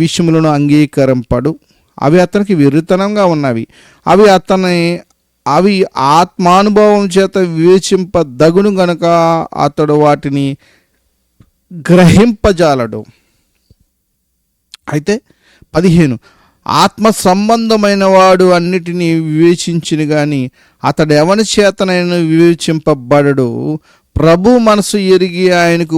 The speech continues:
బోధింపగలవాడెవడు? మనమైతే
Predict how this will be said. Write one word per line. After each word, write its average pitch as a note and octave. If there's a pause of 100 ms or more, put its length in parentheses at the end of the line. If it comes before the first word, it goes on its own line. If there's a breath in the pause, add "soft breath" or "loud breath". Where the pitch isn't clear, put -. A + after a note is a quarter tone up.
(160)
బోధింపగలవాడెవడు? D#3 (600)
మనమైతే D#3